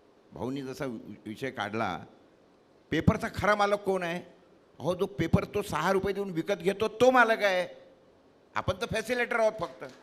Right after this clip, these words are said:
हा दृष्टिकोन ठेवून मी नेहमी सातत्याने काम करत राहिलो. गोष्ट कशी आहे माहिती आहे का, की तो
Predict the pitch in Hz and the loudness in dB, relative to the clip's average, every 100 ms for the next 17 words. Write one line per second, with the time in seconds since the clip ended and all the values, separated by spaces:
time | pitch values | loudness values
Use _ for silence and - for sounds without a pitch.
0 | - - - _ - - _ _ - 120 | -20 -20 -20 _ -20 -20 _ _ -8 2
1 | 170 208 180 - 214 196 208 202 202 202 | 4 4 0 -2 -2 0 -2 -4 -6 -6
2 | 196 196 196 185 156 190 185 165 180 160 | -10 -8 -6 -4 -6 -6 -6 -6 -4 -4
3 | 156 151 147 131 127 117 110 131 - _ | -6 -6 -10 -8 -8 -6 -8 -10 -16 _
4 | _ - 120 135 226 214 196 196 185 175 | _ -8 -6 -4 -6 -6 -6 -6 -4 -6
5 | 175 156 160 - 190 214 - - _ _ | -6 -6 -6 -8 -12 -12 -16 -20 _ _
6 | _ _ _ _ _ _ _ _ _ 170 | _ _ _ _ _ _ _ _ _ -2